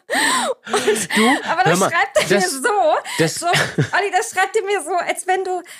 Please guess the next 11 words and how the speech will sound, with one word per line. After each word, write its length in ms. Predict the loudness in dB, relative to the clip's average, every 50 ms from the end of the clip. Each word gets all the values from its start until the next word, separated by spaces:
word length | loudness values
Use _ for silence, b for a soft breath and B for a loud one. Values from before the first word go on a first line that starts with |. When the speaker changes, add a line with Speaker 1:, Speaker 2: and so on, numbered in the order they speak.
| B B _
Speaker 1:
bei, 280 | 0 0 2 0 0 -2 -2
bei 80 | -4 -2
deiner 240 | -2 -2 -2 -2 -2
Mutter 260 | -2 -2 -4 -2 -2 -2 0 0
eingeladen 600 | 0 0 0 0 0 0 0 0 -2 -2 -4 -2
bist. 380 | 0 2 2 2 0 -2 -8 -14 -18 -18 -14 -4 -2
Also, 260 | -2 -2 -2 -4 -4 -2 0 0 0 0 -2 -6 _ B B -6 -4 -4 -6 B -2 -2
und 120 | -2 -2
die 60 | 0
macht 200 | 0 0 0 2
so, 60 | 2